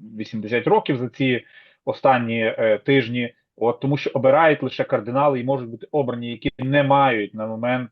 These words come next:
е, конклаву вісімдесят років. Е, тобто із цих, е, сто тридцять з лишком, а, сто з лишком були призначені папою Франциском. А, і так само специфіка цього конклаву — це те, що, а, це найбільш, е, міжнародний конклав за всю історію церкви.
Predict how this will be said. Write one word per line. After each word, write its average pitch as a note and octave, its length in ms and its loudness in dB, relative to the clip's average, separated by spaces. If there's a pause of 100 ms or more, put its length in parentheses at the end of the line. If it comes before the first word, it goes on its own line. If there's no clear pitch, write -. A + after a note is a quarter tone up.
е, G2 100 -4
конклаву B2 600 2
вісімдесят A2 600 -2 (120)
років. A2 520 -2 (480)
Е, A2 100 -4
тобто C#3+ 280 -2
із - 220 -4
цих, - 340 2
е, C3+ 160 6
сто D#3+ 240 2
тридцять C#3+ 500 -2
з A#2 240 -2
лишком, E3 540 4 (320)
а, - 400 2
сто F3+ 340 4
з B2 60 -4
лишком D3+ 380 4
були C3+ 180 2
призначені C3+ 580 -2
папою F#2+ 320 -8
Франциском. - 640 -18 (440)
А, - 360 4
і D#3 80 2
так - 160 -4
само - 220 2
специфіка G3 580 -2
цього F3 220 4
конклаву — F3+ 540 0
це C#3+ 120 -8
те, E3+ 200 -2
що, D3 540 2 (380)
а, A#2+ 480 -2
це F3 140 0
найбільш, D#3+ 680 -10
е, D3+ 100 0
міжнародний C#3+ 640 0
конклав C3+ 500 0
за B2 60 -12
всю C3 220 -6
історію A2 380 -4
церкви. - 380 -8